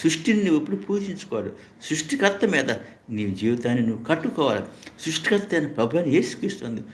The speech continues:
సంపూర్ణ విశ్వాసం ఉంచి ఆయన ద్వారా ఆయన ఇచ్చే భాగ్యం అయిన నిత్య జీవం నువ్వు పొందుకున్నావా? నువ్వు మరణాన్ని జయించి నువ్వు జీవంలోకి వస్తావు. మన గాడ్ ఎవరు? చెప్పండి ఒక మాట. "My God",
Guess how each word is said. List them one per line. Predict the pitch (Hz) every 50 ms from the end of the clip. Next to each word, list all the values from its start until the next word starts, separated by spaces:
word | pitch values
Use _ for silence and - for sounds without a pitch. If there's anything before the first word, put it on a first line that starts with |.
| - _ _ -
సంపూర్ణ | - 92 101 104 - 127 127 123 123
విశ్వాసం | 117 107 113 110 - - 175 175 170 - 156 165
ఉంచి | 220 226 - - 92 - - - - - - - _ - - 95
ఆయన | 101 98 98
ద్వారా | 110 123 - 160 170 190 - - - - - -
ఆయన | 107 110
ఇచ్చే | 113 117 - - 165 139
భాగ్యం | - - 110 127 165 170 - 180 156
అయిన | 135 127 123 123 -
నిత్య | 95 110 117 - 147 151
జీవం | 151 151
నువ్వు | 139 127 123
పొందుకున్నావా? | 127 - 147 175 196 - - 233 180 131 110 98 98 - - - - - _ - -
నువ్వు | 101 95 95 98
మరణాన్ని | 98 95 107 107 107 104 104
జయించి | 98 98 - - 123 143 156 143 - - 104 - - - - - -
నువ్వు | 104 107 120 - 240 - - - - - - -
జీవంలోకి | 208 240 240 240 117 240 240 240 190 202 - - - - - 190
వస్తావు. | 208 - - - - - 101 92 90 - - - - - - -
మన | 104 107 107 95
గాడ్ | 113 123 135 127
ఎవరు? | 123 147 165
చెప్పండి | - - 175 170 - - 135 120
ఒక | -
మాట. | 104 107 104 101 - 87 - - - - _ _ 101
"My | 98 104 98
God", | 95 110 120 131 131 - -